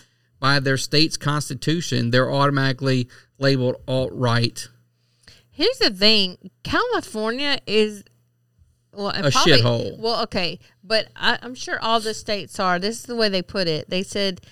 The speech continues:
Speaker 2: these blue states, with air quotes, are really red states with, with big, um, ci-, blue cities. That's all they are.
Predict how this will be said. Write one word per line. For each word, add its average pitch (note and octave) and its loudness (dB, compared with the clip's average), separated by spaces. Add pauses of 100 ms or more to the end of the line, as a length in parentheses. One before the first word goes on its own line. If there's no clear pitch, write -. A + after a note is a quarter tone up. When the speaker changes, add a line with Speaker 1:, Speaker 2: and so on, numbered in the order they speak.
(340)
Speaker 2:
these C4+ -2
blue G#3+ -4
states, C#4+ -4
with G3+ -12
air A3+ 2
quotes, D4 -4 (240)
are A3 2
really B3+ -2
red G#3 -2
states - -2 (220)
with, G3+ 4 (220)
with G3+ 0 (100)
big, G#3 4 (100)
um, F3+ 4 (160)
ci-, - 0
blue G#3+ 2
cities. E3+ -2 (320)
That's A3 -2
all A#3 2
they G3 4
are. E3+ 0